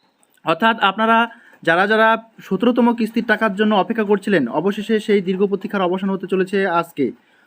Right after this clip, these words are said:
Honorable Prime Minister will release the, আহ, seventeenth installment of পিএম Kisan scheme on আঠেরো জুন দুই হাজার চব্বিশ। বন্ধুরা, এখানে আপনারা দেখতে পাচ্ছেন ডেটটা, আমি আপনাদেরকে জুম করে দেখাচ্ছি। তো অর্থাৎ আজকের ডেটে কিন্তু এই টাকা আপনারা পেয়ে যাচ্ছেন নিজ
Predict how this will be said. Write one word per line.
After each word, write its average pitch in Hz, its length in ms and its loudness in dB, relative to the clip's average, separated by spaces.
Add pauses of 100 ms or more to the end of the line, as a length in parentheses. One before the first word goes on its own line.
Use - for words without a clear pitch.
(180)
Honorable 220 500 4 (360)
Prime 190 280 4
Minister 240 320 2
will 226 260 4 (100)
release 214 320 2
the, 233 120 4 (840)
আহ, 165 220 2 (120)
seventeenth 214 540 2 (360)
installment 220 680 2 (120)
of 202 120 2 (100)
পিএম 220 260 4 (100)
Kisan 226 300 2
scheme 226 400 2 (1000)
on 196 280 4 (680)
আঠেরো 196 400 2
জুন 220 340 4
দুই 202 140 4
হাজার 214 160 4
চব্বিশ। 165 420 0 (240)
বন্ধুরা, 202 240 4
এখানে 233 180 2
আপনারা 226 240 2
দেখতে 214 220 0
পাচ্ছেন 247 360 2 (240)
ডেটটা, 185 340 0 (280)
আমি 185 180 0
আপনাদেরকে 208 440 0
জুম 202 200 0
করে 220 160 2
দেখাচ্ছি। 214 400 0
তো 240 120 -4
অর্থাৎ 190 380 0
আজকের 185 420 -2
ডেটে 214 180 -2
কিন্তু 226 260 2
এই 214 120 4
টাকা 214 220 0
আপনারা 208 260 0
পেয়ে 214 220 2
যাচ্ছেন 214 320 0
নিজ 202 180 0